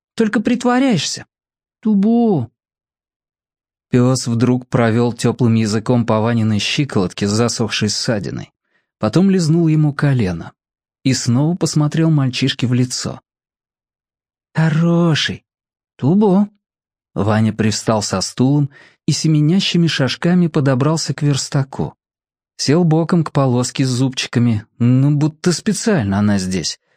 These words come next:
Завозил по зубчикам капроновым шнуром, притянувшим к стулу кисть правой руки. Шнур был прочный, но зубчики острые. Через минуту верёвка упала на пол. Пёс всё это время смотрел на Ванины действия с любопытством и, встречаясь глазами,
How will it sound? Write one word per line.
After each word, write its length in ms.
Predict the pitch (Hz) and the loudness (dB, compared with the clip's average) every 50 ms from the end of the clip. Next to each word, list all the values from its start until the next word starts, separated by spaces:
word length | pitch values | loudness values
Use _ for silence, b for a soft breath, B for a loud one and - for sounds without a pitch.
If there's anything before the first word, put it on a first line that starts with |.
| _ _ _ _ _ _ _ | _ _ _ _ _ _ _
Завозил 480 | 123 120 131 135 143 131 135 151 147 | -2 0 2 2 2 2 0 -2 0
по 140 | 127 135 127 | 0 0 0
зубчикам 460 | 110 127 143 - - - - 131 117 | 0 -2 -4 -4 -6 -2 0 0 0
капроновым 540 | - 123 110 - 123 135 143 139 135 131 123 | 2 0 0 0 2 2 2 2 2 0 0
шнуром, 560 | 123 - - 123 131 139 156 170 156 104 90 | -2 0 0 0 0 0 0 -2 -2 -2 -2
притянувшим 640 | - - 104 95 - 110 117 131 131 - - 123 113 | -2 -4 -4 0 0 0 0 0 0 0 -2 -2 -2
к 80 | - - | -2 -6
стулу 360 | - - 135 143 147 139 127 | -4 -2 0 2 2 0 -2
кисть 340 | - - 123 123 - - _ | -2 -2 -2 -2 -2 -4 _
правой 400 | - 120 113 117 110 110 110 110 | -2 0 0 2 2 0 0 0
руки. 460 | 113 117 110 - - - 73 60 - _ _ _ _ _ _ _ _ _ _ _ | 0 -2 -4 -6 -8 -8 -8 -8 -10 _ _ _ _ _ _ _ _ _ _ _
Шнур 320 | - - - 127 123 120 | -6 0 2 2 2 2
был 200 | 110 107 117 110 | 2 0 0 -2
прочный, 720 | - - - 98 98 101 - - - 156 156 165 160 - _ _ _ _ | -2 -4 -2 -2 -2 -2 -2 -2 0 0 2 2 0 -2 _ _ _ _
но 240 | - 170 190 202 208 | 0 2 2 2 2
зубчики 500 | 175 147 160 156 - - 185 - - 185 | 2 0 -2 -2 -2 -4 -6 -2 0 0
острые. 560 | 165 135 90 - - - - 76 - - _ _ _ _ _ _ _ _ _ _ _ | 0 0 -2 -4 -8 -10 -12 -14 -14 -14 _ _ _ _ _ _ _ _ _ _ _
Через 320 | - - 151 165 156 143 | 0 0 2 2 2 2
минуту 420 | 156 170 175 190 208 190 - 107 | 2 4 4 2 2 2 0 0
верёвка 420 | 95 107 131 147 180 175 - - 143 | 0 2 2 2 0 -2 -2 0 -2
упала 420 | 135 - - - 143 156 160 156 | -2 0 0 -2 0 2 2 2
на 200 | 151 151 165 156 | 2 2 2 0
пол. 320 | - - - - - - _ _ _ _ _ _ _ _ _ _ _ _ _ _ | -2 -4 -6 -6 -6 -8 _ _ _ _ _ _ _ _ _ _ _ _ _ _
Пёс 220 | 131 139 165 160 | 2 2 2 0
всё 220 | - - - - 214 | -2 -4 -2 0 0
это 180 | 214 208 113 | 0 0 0
время 300 | 104 107 117 135 151 156 | 0 2 2 2 0 0
смотрел 500 | - - 139 127 123 - 98 104 127 139 | 0 0 0 -2 0 0 0 0 2 2
на 120 | 135 131 113 | 2 0 0
Ванины 340 | 113 113 110 104 101 98 90 | 0 0 0 0 0 -2 0
действия 420 | 87 98 110 131 - - - 143 | 0 0 0 0 0 0 -2 -2
с 100 | 139 - | -2 0
любопытством 840 | 185 180 180 196 196 202 _ - 113 110 - - - 113 110 104 98 | -2 -2 0 -2 -2 -2 _ -2 0 0 -2 -4 -2 -2 0 0 0
и, 60 | 98 | 0
встречаясь 580 | 95 - - 110 107 101 - - 131 123 113 110 | -2 -4 -2 -2 -2 -2 0 0 0 0 0 0
глазами, 640 | 104 107 110 107 98 90 90 107 139 165 175 175 | 0 0 0 0 0 -2 -2 0 0 2 2 0